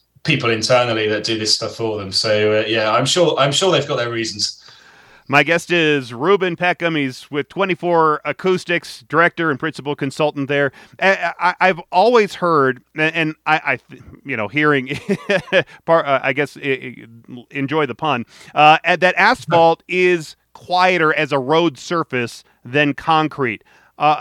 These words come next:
Speaker 1: Yep.
Speaker 2: and, and the, uh, it, why is asphalt quieter than concrete?
Speaker 1: Well, the main reason, actually, well,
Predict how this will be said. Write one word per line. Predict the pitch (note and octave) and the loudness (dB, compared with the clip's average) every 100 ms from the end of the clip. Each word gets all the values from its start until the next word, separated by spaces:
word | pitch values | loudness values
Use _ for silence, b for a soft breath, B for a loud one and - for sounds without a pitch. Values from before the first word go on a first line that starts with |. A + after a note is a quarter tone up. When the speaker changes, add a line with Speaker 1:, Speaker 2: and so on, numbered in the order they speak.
| D#3 | 0
Speaker 1:
Yep. | E3+ | 0
Speaker 2:
and, | D#3+ | -2
and | D#3 D#3 D#3 | 0 0 0
the, | D#3 D#3 | -2 -4
uh, | D3+ | -6
it, | E3+ E3+ - _ C#3+ C#3+ | -8 -12 -12 _ _ -20
why | D#3+ D3+ F#3+ A3+ | -4 2 4 4
is | G3 F#3 D3+ - - | 4 2 0 -8 -2
asphalt | D#3+ F3+ - F3 D3+ C3+ | 2 2 2 0 0 0
quieter | D#3+ D#3+ D#3+ C#3+ | 0 2 0 -2
than | C3 | -6
concrete? | - D#3 C#3 A#2+ G2 _ _ b b b b b b | -2 -2 -2 -8 -12 _ _ b b b b b b
Speaker 1:
Well, | C#3+ D#3+ | -2 0
the | D#3 | 0
main | G#3 | 0
reason, | A#3+ C#3 B2 | 0 -2 -2
actually, | C#3+ - A#2 A2+ | -4 -4 -6 -4
well, | C3 - | 0 0